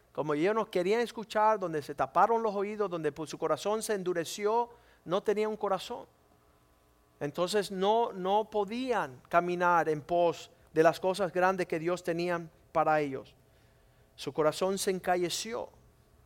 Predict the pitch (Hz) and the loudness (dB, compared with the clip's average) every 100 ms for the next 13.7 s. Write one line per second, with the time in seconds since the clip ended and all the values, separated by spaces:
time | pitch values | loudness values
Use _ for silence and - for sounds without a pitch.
0 | _ - 135 143 180 180 - 196 214 185 | _ -10 -4 -2 0 -2 -2 0 0 0
1 | 139 120 143 139 131 - - _ 143 143 | -4 -6 -6 -6 -8 -18 -20 _ -2 0
2 | 190 196 180 - 202 220 214 240 180 170 | 2 2 2 2 4 2 2 2 2 2
3 | 190 214 - 247 240 - - _ 160 208 | 2 2 2 0 -2 -20 -20 _ 0 0
4 | 208 233 226 - _ _ _ _ _ _ | 4 2 2 -12 _ _ _ _ _ _
5 | _ _ _ _ _ _ _ - - _ | _ _ _ _ _ _ _ -20 -20 _
6 | - 165 185 185 175 170 175 151 170 151 | -4 6 6 6 2 2 2 0 2 4
7 | 202 262 208 214 208 _ _ _ _ _ | 4 4 2 0 -6 _ _ _ _ _
8 | _ _ - 147 170 160 170 - 220 233 | _ _ -2 0 0 -2 -2 0 0 2
9 | 226 180 - 233 226 202 185 185 202 220 | 2 0 -2 -4 0 2 2 2 2 2
10 | 233 - - 185 175 180 233 214 190 202 | 0 -4 -2 2 2 4 4 4 0 -4
11 | - _ _ _ 165 156 175 254 - - | -18 _ _ _ -6 -2 2 2 2 -6
12 | 247 247 208 175 175 202 - _ _ _ | -4 4 4 4 0 -4 -12 _ _ _
13 | - 165 170 208 247 269 | 2 2 2 6 6 4